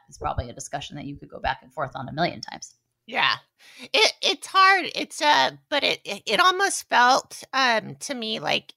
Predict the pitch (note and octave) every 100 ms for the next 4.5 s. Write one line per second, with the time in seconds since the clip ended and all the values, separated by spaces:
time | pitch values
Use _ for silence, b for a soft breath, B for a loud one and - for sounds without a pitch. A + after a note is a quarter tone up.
0 | - A3+ F#3+ - F3+ - - F#3+ C3+ C3+
1 | C3 - F#2+ F#2 - D#3 - D#3+ - -
2 | C#4 C4 G3+ A3+ G#3 A3 - - A3+ -
3 | _ - D#3 D3 D3+ D3+ D3 D3 - C#3
4 | - D#3 C#3 C#3+ C#3+